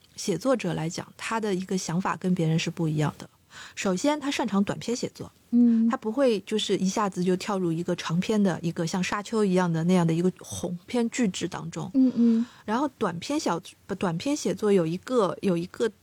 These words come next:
Speaker 1: 地方我觉得是特别适合他的，因为他是思考型的作家，
Speaker 2: 嗯，嗯。
Speaker 1: 他是一个人文型的思考型的作家。
Speaker 2: 嗯。
Speaker 1: 所以呢，短篇是特别适合就是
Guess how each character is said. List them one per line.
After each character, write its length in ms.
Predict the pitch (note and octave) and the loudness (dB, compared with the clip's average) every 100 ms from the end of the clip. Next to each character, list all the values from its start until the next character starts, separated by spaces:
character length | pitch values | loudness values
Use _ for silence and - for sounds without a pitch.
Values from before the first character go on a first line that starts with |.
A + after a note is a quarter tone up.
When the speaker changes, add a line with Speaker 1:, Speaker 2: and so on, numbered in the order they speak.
| _ | _
Speaker 1:
地 100 | A3+ | -2
方 220 | G3 G#3 | 0 0
我 100 | G3+ | -2
觉 140 | D#3+ E3 | -2 0
得 100 | F#3 | 0
是 80 | |
特 160 | G#3 - | -2 -2
别 140 | G3 | -2
适 180 | F#3 - | 0 0
合 160 | A3 D#3+ | 0 0
他 140 | D#3+ | -2
的， 80 | E3 | 2
因 100 | F3+ | 4
为 120 | A3 | 4
他 120 | G#3+ | 2
是 120 | A3 G#3 | -2 -4
思 180 | - | -4
考 160 | C#4 - | -6 -8
型 180 | E3+ D#3 | -6 -4
的 120 | D#3 | -4
作 160 | - C4+ | -2 2
家， 60 | |
Speaker 2:
嗯， 220 | C4 A#3+ | 4 6
嗯。 40 | A#3+ | 6
Speaker 1:
他 80 | A3+ | 4
是 100 | A3+ | 2
一 60 | |
个 100 | G#3+ | 0
人 180 | F#3 F#3 | 2 4
文 160 | A#3 G#3 | 4 2
型 220 | F#3+ F3 | 2 2
的 80 | F#3 | 0
思 180 | - | -2
考 160 | C4 F#3+ | -2 -2
型 160 | E3 F3 | -2 -2
的 120 | E3+ | -2
作 160 | - | -4
家。 240 | F3+ - - - A#3+ | -6 -8 -12 -18 -20
Speaker 2:
嗯。 140 | - - | -20 -16
Speaker 1:
所 160 | - C4 | -2 2
以 100 | C#4 | 4
呢， 260 | G3 F#3+ A3 _ _ _ _ - - | 4 2 0 _ _ _ _ -20 -8
短 160 | F3 | -6
篇 180 | D#3 A#3 | -2 -2
是 80 | B3+ | -2
特 140 | - | -2
别 120 | D4 F#3 | -2 0
适 220 | - A#3+ | 0 -2
合 260 | F#3 D3+ - _ _ _ | 0 -2 -4 _ _ _
就 100 | - | -6
是 240 | F3+ F3 | -4 -4